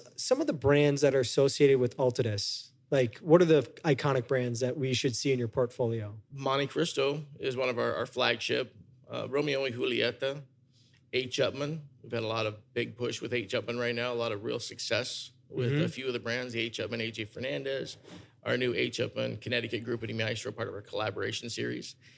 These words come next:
Speaker 2: And then, uh, Aging Room. We brought on Aging Room. We're a distributor. Uh, we basically the sales force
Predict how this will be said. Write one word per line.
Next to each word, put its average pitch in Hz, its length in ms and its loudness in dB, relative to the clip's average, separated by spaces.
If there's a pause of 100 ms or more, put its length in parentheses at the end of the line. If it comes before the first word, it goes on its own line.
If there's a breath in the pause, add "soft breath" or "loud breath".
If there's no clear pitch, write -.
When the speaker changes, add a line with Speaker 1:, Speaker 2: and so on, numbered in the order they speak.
(380 soft breath)
Speaker 2:
And 156 180 0
then, 165 220 2
uh, 147 680 0
Aging 151 400 2
Room. 82 220 -6 (460)
We 143 80 -4
brought 135 220 0
on 127 140 0
Aging 131 300 -4
Room. 135 180 -4
We're 117 140 -2
a 110 40 -4
distributor. 127 680 -6 (180)
Uh, 120 400 -6
we - 140 -8 (140)
basically 123 260 -6
the 104 100 -6
sales 123 320 0
force - 420 -4